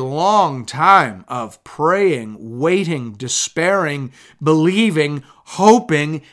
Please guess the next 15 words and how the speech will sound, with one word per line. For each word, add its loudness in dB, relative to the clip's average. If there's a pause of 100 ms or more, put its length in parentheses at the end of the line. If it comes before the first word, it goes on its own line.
(140)
and -2
praying -2
again. -2 (340)
God 6
knows 2
how 0
to -10
make -8
a -4
believing -6
people. -14 (600)
Who -2 (300)
is -6
a -10 (100)
teacher -10